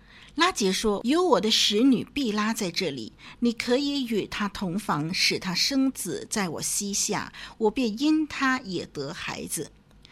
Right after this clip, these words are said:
拉结就把他的使女毕拉给丈夫为妾，雅各便与她同房，毕拉就怀孕，给雅各生了一个儿子。拉结说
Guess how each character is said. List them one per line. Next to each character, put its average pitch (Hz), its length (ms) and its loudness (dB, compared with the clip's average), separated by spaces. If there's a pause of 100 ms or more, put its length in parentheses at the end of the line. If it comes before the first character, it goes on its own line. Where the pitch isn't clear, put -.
(240)
拉 214 200 4
结 185 180 -2
就 202 160 -2
把 - 160 -6
他 190 160 -4
的 196 100 -4
使 180 320 0
女 196 320 0
毕 220 160 -4
拉 226 320 -2 (140)
给 127 140 -8
丈 277 320 2
夫 156 180 -8
为 156 160 -8
妾， - 420 -2 (440)
雅 240 200 4
各 240 320 -2
便 285 280 4
与 190 160 -4
她 - 180 -6
同 180 380 -4
房， 180 480 -2 (420)
毕 320 180 2
拉 320 240 2
就 247 240 2
怀 170 280 -2
孕， 202 280 0
给 190 200 -4
雅 196 260 -2
各 175 160 -2
生 294 240 0
了 269 100 2
一 185 80 -2
个 185 140 -8
儿 165 260 -10
子。 - 280 -8 (840)
拉 330 180 4
结 170 220 -2
说 185 460 -4